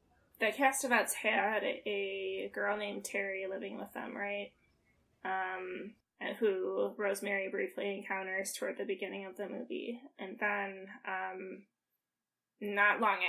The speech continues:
after, it's, you know, they find out that Terry,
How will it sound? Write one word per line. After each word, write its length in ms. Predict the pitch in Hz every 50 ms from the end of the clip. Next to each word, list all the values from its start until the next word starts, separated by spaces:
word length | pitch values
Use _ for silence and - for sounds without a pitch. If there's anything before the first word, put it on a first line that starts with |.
| 180
after, 500 | 202 - - 196 175 180 180 185 208 208 220 269 - _ _ _ -
it's, 440 | - 185 196 - - - - - - -
you 120 | 226 208
know, 140 | 196 - 202
they 160 | 196 - - -
find 220 | 185 190 190 185
out 160 | 190 190 190 190
that 160 | 190 - -
Terry, 640 | - - 202 185 185 185 190 190 190 190 196 196